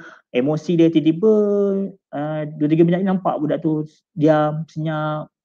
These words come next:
tak bicara, makan pun tak nak. Ah, fizikal pula nampak ada berisi.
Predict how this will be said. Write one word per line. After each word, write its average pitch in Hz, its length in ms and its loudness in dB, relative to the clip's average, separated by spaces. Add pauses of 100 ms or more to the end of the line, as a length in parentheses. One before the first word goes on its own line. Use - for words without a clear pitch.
tak 135 160 2
bicara, 151 480 4
makan 139 380 0
pun 131 80 -4
tak 156 160 -4
nak. 160 340 -4 (600)
Ah, 110 260 -4 (140)
fizikal 131 400 2
pula 117 160 2
nampak 123 260 -2
ada 123 60 0
berisi. 143 560 2